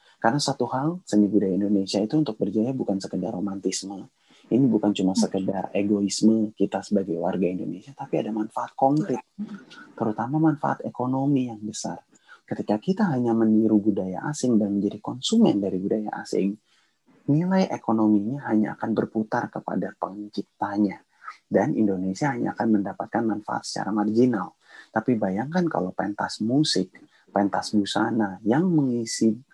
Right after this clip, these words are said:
Speaker 1: gerai-gerai di mall-mall seperti Grand Indonesia, Plaza Indonesia, itu adalah gerai-gerai batik. Bukan Louis Vuitton, bukan Chanel, bukan Prada.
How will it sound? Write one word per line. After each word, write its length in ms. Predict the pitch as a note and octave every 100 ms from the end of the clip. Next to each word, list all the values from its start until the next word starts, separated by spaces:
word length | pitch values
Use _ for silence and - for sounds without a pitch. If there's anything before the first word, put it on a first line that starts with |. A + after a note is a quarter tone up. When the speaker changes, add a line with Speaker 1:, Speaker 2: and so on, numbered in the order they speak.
| _ _ _ _ - - G#2+
Speaker 1:
gerai-gerai 720 | A#2 G#2 G#2+ G#2 G#2 G2+ G2+
di 160 | G#2+
mall-mall 720 | G#2 G#2 G2 G2 A2 A2 F#2+ E2+ _ _ _ _
seperti 960 | - - F#2+ F#2 - F#2 F2+ E2+ - -
Grand 320 | - G#2+ G2
Indonesia, 800 | G2 G2+ F#2+ G2+ G#2+ G#2+ F2 F2+
Plaza 320 | F2+ F#2 F#2
Indonesia, 640 | F2 G2 F2 G#2+ - -
itu 160 | F2 -
adalah 320 | A2+ F2+ F2+
gerai-gerai 560 | F2 F#2+ F2+ F#2 F2 F2+
batik. 400 | A2+ C#3 - F#2+ _ _ _ _ _
Bukan 400 | G#2+ G2+ - F#2+
Louis 240 | F#2+ G2+ F#2+
Vuitton, 480 | G2+ - A#2 B2 C3
bukan 320 | G#2+ G#2+ F#2 F#2+
Chanel, 480 | - G2+ G#2+ G#2+ B2 -
bukan 240 | F#2 F#2
Prada. 440 | F#2+ A2 G#2+ F2+